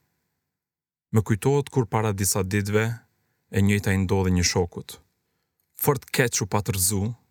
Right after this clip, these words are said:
përjetoi aq dhimbë sa jehona britmës, ja plasariti maskën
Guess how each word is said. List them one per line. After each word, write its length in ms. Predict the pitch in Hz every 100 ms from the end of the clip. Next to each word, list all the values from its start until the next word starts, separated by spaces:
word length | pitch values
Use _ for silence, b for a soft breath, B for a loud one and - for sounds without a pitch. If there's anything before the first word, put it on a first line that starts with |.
| _ _ _ _ -
përjetoi 460 | 107 104 - 107 -
aq 280 | 110 113 101 98
dhimbë 260 | 107 113 -
sa 140 | 104
jehona 480 | 104 92 110 113 107
britmës, 600 | 90 104 95 104 107 - - b b b b b
ja 160 | 107
plasariti 680 | 104 104 101 98 110 104 -
maskën 480 | 98 107 107 -